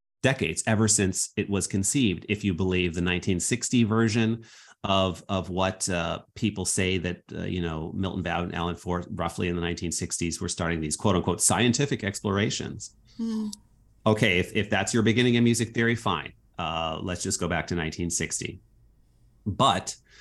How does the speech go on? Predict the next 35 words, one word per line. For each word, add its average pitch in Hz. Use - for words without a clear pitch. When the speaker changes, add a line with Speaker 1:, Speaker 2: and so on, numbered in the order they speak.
Speaker 1:
uh, 90
until 123
we 135
can 117
unpack 110
the 98
anti-Blackness 101
that, 95
that 147
is 220
foundational 180
to 92
American 98
music 90
theory, 101
in 160
the 156
same 175
way 170
that 143
white 131
supremacy 117
is 82
foundational 101
to -
American 101
music 92
theory. 113
It's -
not 160
like 117
in 120
the 107
nineteenth 113
century, 110